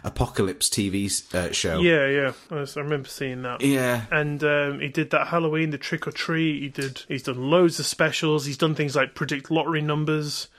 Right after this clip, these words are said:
Speaker 2: uh, try and win money in a casino, which I think he failed that one, actually, but
Speaker 1: Yes.
Speaker 2: But yeah, he's done loads of stunts.
Speaker 1: Yeah, absolutely. And but, uh, I think above all, he's just a really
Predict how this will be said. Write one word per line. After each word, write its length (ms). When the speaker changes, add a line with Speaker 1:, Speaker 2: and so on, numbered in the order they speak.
Speaker 2:
uh, 340
try 220
and 140
win 180
money 400
in 320
a 100
casino, 600
which 140
I 60
think 160
he 80
failed 320
that 120
one, 120
actually, 380
but 180
Speaker 1:
Yes. 420
Speaker 2:
But 80
yeah, 200
he's 280
done 200
loads 360
of 80
stunts. 400
Speaker 1:
Yeah, 320
absolutely. 840
And 480
but, 160
uh, 180
I 40
think 180
above 280
all, 180
he's 360
just 460
a 140
really 540